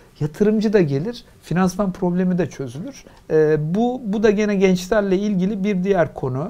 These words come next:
E, tabii uyuşturucuyla mücadele çok çok önemli. Bunu da biz çok önemsiyoruz. E, vaatlerimiz içerisinde bisiklet kültürünü şehirde hakim kılmak istiyoruz. Mesela toplu taşımayla ilgili trafik probleminin tek çözüm var bize göre İstanbul'da.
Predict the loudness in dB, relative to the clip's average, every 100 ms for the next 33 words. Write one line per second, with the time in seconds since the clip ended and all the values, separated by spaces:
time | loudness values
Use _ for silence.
0 | -8 -6 -2 0 2 0 0 -2 0 0
1 | 0 2 0 0 0 2 0 -2 -6 -8
2 | -6 -6 -6 -6 -8 -10 -8 -6 -4 -2
3 | -4 -6 -8 -6 -8 -8 -10 -8 -6 -6
4 | -8 -14 -20 -10 -6 0 4 2 2 -2
5 | -2 -4 -4 -6 -6 -8 -2 -2 -2 -12
6 | -4 0 2 0 4 6 6 2 -16 -4
7 | -2 0 0 0 0 0 -2 -2 0 0
8 | 0 0 -2 -2 -4 -2 -4 -6 -8 -8
9 | -4 -4 -4 -6 0 0 2 -2 -4 -4
10 | -4 -2 -2 0 2 2 0 2 2 2
11 | -4 -20 _ 4 6 2 4 4 6 4
12 | 2 2 2 2 0 0 0 -2 -4 -4
13 | -4 -2 -4 -6 -6 -6 -4 -6 -4 -4